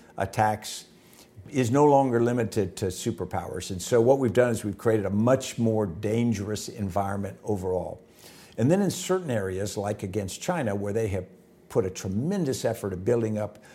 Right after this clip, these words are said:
their military capability with, uh, hypersonic weapons, things like that, they are attempting to be a peer competitor, which limits many of the options we had before. We used to put the American fleet off the coast of China,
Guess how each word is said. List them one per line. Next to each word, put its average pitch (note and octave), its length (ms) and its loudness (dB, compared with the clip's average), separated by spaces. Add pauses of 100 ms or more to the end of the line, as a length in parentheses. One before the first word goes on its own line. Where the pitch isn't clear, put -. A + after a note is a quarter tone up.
(140)
their A2 100 6
military A2 500 2
capability G2+ 680 -2
with, E2+ 220 -8 (580)
uh, E2 320 -8
hypersonic A#2 680 0
weapons, G#2 680 2 (120)
things A#2 300 0
like G2 220 -6
that, G2+ 400 -2 (1000)
they B2 280 2
are G#2+ 500 2
attempting C#3+ 640 -2
to A2+ 120 -6
be A2+ 220 0
a C3 80 0
peer D3+ 400 -2
competitor, A#2+ 720 -4 (600)
which A2+ 300 0
limits C#3 680 2 (160)
many C3+ 460 2
of G#2+ 180 -6
the A2+ 200 -4
options B2+ 540 -4
we G#2+ 140 -2
had G#2+ 240 0
before. F#2+ 280 0
We G#2 120 -2
used C#3+ 140 -2
to C#3 60 -2
put D3+ 200 4
the A#2 80 4
American A#2 420 2
fleet A#2 300 0
off G#2+ 180 2
the G#2 80 -8
coast A2+ 320 -2
of F#2 100 -8
China, G2+ 460 -4